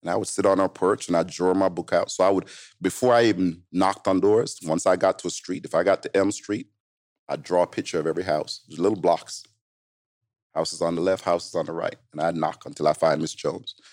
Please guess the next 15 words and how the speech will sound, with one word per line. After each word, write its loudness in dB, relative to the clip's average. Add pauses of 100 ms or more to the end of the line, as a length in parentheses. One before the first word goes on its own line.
(280)
And -6
then 0
Miss -2
Jones, 0
I'd 2
be -2
like, -2
"Okay, -4
well, 2
Miss -4
Jones, -2
who -2
lives 0
over 2
there?" -6